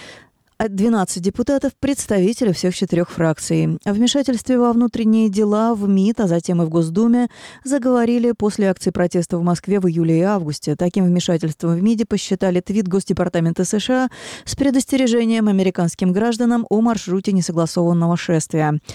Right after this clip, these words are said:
а также запись в Твиттере русской службы Deutsche Welle, в котором цитировалось, в которой цитировались лозунги протестующих. Суд не стал рассматривать дело оппозиционера Ильи Яшина. В протоколе нарушений,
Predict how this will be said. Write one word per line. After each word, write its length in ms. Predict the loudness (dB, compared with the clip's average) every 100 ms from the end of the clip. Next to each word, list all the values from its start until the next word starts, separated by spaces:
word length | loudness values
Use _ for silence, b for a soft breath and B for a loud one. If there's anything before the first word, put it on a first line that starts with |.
| B B B
а 100 | -2
также 260 | 0 0 0
запись 380 | 0 0 -4 -8
в 100 | -4
Твиттере 400 | -2 0 0 2
русской 300 | 0 -2 -2
службы 320 | -2 0 0
Deutsche 440 | 2 0 0 0
Welle, 300 | 2 0 0
в 80 | -2
котором 380 | -4 -2 -2 -2
цитировалось, 720 | -4 -2 0 0 2 0 -2
в 40 |
которой 300 | -4 0 0
цитировались 640 | 0 -2 0 0 0 -2 -6 B B -2
лозунги 540 | 2 2 2 0 0
протестующих. 1040 | -2 -2 -2 -4 -2 0 0 0 -4 -4 -12 _ _ _ _ _ _ _ _ _ -20 B B B B B
Суд 240 | -4 0 2
не 80 |
стал 240 | 0 0 -2
рассматривать 600 | -2 0 0 0 0 2
дело 240 | 2 2
оппозиционера 760 | 2 0 -2 0 0 2 2 2
Ильи 220 | 2 0
Яшина. 480 | 0 0 -2 0 -2
В 60 | 0
протоколе 440 | -2 -2 0 2
нарушений, 540 | 2 0 0 0 0